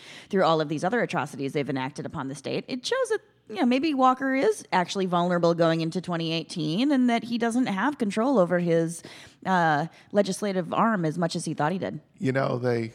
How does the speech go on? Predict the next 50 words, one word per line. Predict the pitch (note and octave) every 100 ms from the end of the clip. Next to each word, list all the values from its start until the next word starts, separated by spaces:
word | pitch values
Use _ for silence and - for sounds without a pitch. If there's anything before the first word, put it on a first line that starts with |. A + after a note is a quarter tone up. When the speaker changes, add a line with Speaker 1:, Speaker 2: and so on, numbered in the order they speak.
| -
Speaker 2:
someone | - E3 E3 A#2+
said | G2+ G#2+ F#2+ F#2
that | G2 G2 A2+
you | G2+
can | - G#2 F#2 F2+ _ _ -
tell | A#2+ G#2+
what | G2+ F#2+
people's | G2+ F2+ F#2
principles, | - - F#2+ - - F2+ F2
commitment | - G#2 G2+
to | F2
principles | - F#2 - F#2 F2
really | A#2 A#2 G2
are, | F2+ F2 F2 E2+ - - -
really | A#2 C#3 A#2
is | G2 F2+ F2+ -
in | C3 A#2
the | F2+
breach. | A2+ A2+ D#2+ - - - _ - _ _ _ -
That | A2+
is | A2
to | -
say, | G#2+ A2
it's | G2+ -
one | A2+ A#2+
thing | - A2 F#2+
to | F#2
blabber | E2 G2+ F2+ G2+ A#2 G2 E2 E2 - _ _ -
about | E2 F#2+ E2+
how | F#2+
we're | F#2 C3+ F3+
gonna | D3 G2+ E2+
put | - B2
government | - B2+ C3+ A2 G#2
on | F#2+
a |
diet | E2+ - A#2+ D#3+ B2 F#2
and | F#2+
we're | A#2+
gonna | C3 F#2+
pay | - C#3+ C#3
as | G#2+
you | G#2+
go | D2+ B2 C#3 B2+ G2+
and | G2
all | G2 F#2+
of | F#2
this. | G2 -
But | - -
then, | D#3+ D#3+ C#3+